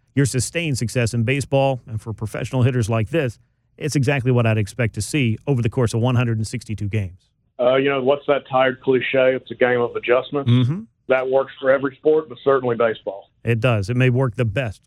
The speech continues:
Speaker 1: for baseball. So Marcell Ozuna heating up a little bit.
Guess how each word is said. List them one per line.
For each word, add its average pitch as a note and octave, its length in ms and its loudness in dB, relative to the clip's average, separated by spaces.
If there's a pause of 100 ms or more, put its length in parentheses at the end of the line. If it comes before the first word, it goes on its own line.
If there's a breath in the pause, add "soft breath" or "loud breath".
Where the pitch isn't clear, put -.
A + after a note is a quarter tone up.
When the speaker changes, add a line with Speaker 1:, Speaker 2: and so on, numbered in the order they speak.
Speaker 1:
for A2+ 160 0
baseball. G#2 520 -2
So A2+ 320 -2 (280)
Marcell C#3 380 2
Ozuna C3+ 380 2
heating D#3 220 0
up C#3 140 2
a C#3+ 40 2
little C3+ 140 2
bit. C3+ 260 0